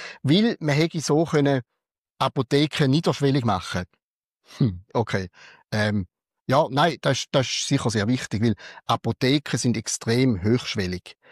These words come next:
Wenn ihr Kopfweh habt, Zahnweh, irgendetwas, und ihr, ihr würdet euch gerne etwas reinschmeissen, ist euch auch schon mal aufgefallen, wenn ihr in eine Apotheke wollt, da hat's Stacheldraht rundum, einen Schützengraben mit Scharfschützen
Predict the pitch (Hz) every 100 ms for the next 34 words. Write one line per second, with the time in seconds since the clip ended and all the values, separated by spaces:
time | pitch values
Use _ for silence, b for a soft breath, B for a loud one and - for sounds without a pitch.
0 | B B B - 117 156 180 127 143 151
1 | - 143 107 92 92 - - _ _ _
2 | - 143 143 127 131 180 185 147 160 -
3 | 113 135 143 - 151 147 175 156 147 135
4 | 147 143 117 131 143 120 98 101 - 147
5 | 135 123 165 165 170 - 101 104 123 127
6 | 127 123 - 117 - 160 180 - 101 95
7 | - B B B B - 170 117 - -
8 | 101 135 - 156 151 156 - 156 147 160
9 | 190 - B B B B - 113 - 165
10 | - 170 139 143 117 107 101 120 - -
11 | 170 - -